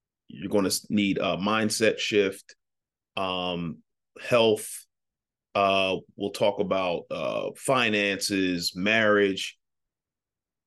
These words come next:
Again, mindset is huge, but anything that's gonna, to make you a, a well-rounded person on your wealth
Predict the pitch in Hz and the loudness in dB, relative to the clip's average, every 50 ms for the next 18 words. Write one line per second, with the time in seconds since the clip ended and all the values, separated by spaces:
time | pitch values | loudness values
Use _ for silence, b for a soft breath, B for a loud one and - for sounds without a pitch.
0 | _ _ _ _ _ _ _ - 120 110 101 113 110 101 90 92 101 107 113 117 | _ _ _ _ _ _ _ -4 -4 0 0 0 0 0 0 0 0 0 2 0
1 | 117 113 113 - 104 95 - 76 - - - 113 101 92 90 85 82 - - - | 0 0 0 0 0 0 0 -4 -8 -6 -4 -2 -2 0 -2 -4 -6 -10 -14 -16
2 | - _ _ _ _ _ _ _ _ _ _ _ - 110 113 - - 120 139 175 | -20 _ _ _ _ _ _ _ _ _ _ _ 0 0 0 0 0 0 0 0
3 | 185 180 - 165 147 139 135 - - 123 120 113 110 107 104 - - - 123 107 | 0 0 2 4 4 4 2 4 2 4 4 6 4 4 2 0 -4 -4 0 2
4 | 104 113 113 110 - - 107 101 - - 98 98 95 92 90 - - 101 92 92 | 2 2 2 0 -2 -2 -4 -2 -2 0 0 2 2 0 0 -2 -4 -4 -4 0
5 | 92 104 110 113 113 117 98 101 107 107 107 101 101 95 98 98 - - - - | 2 4 4 4 2 0 -2 -2 0 0 0 -2 -4 -6 -6 -8 -8 -10 -16 -20
6 | _ _ _ _ _ _ _ _ _ _ _ _ - 135 117 104 - - 87 82 | _ _ _ _ _ _ _ _ _ _ _ _ 2 2 2 2 0 -4 -6 -6
7 | 85 85 - _ _ 104 110 113 113 113 110 107 98 104 101 95 98 101 95 90 | -6 -8 -12 _ _ 0 2 2 2 2 2 2 2 0 0 0 2 2 2 0
8 | - | 0